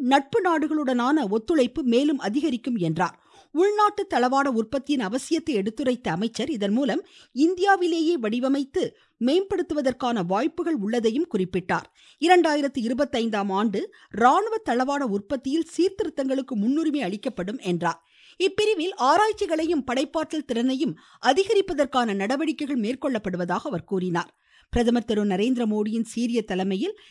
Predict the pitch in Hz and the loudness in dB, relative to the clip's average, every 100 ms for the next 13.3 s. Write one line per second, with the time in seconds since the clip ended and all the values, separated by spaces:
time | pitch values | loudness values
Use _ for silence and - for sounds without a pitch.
0 | - 233 320 339 359 415 277 240 302 302 | -2 2 4 2 2 0 0 0 0 0
1 | 349 349 - 269 302 349 349 254 240 294 | 0 -4 -4 -2 0 0 -2 -2 -2 -2
2 | 311 269 262 240 - 202 233 285 - - | -4 -4 -2 -4 -2 -2 0 -2 -6 -20
3 | - 175 277 392 427 339 269 277 254 233 | -4 2 4 4 4 0 0 0 0 2
4 | 247 233 185 202 294 370 311 208 - 269 | 0 0 0 2 2 0 -2 -4 -4 -6
5 | 269 - 202 226 330 - - - 320 - | -4 -2 0 0 -4 -10 -12 -2 -2 0
6 | 370 - - 214 202 180 220 240 208 196 | -2 -2 -2 -2 0 0 2 2 0 -2
7 | 247 - _ - 220 240 320 - 190 180 | -8 -8 _ -4 -2 -2 -6 -2 -2 0
8 | 175 190 175 _ - - - 320 311 311 | -2 0 -2 _ -20 -14 -2 2 4 2
9 | 370 403 403 269 247 302 370 339 240 - | 0 -2 -2 2 4 4 2 -2 -4 -4
10 | 285 269 - 254 320 214 240 294 349 160 | -4 -4 -4 -4 -2 -2 -2 -2 -2 -4
11 | - _ 233 302 415 - 220 294 302 247 | -10 _ -2 0 0 0 0 0 0 0
12 | 254 262 269 185 202 254 277 240 180 220 | 0 0 0 0 -2 -2 -4 -6 -2 -2
13 | 220 208 208 | 0 0 0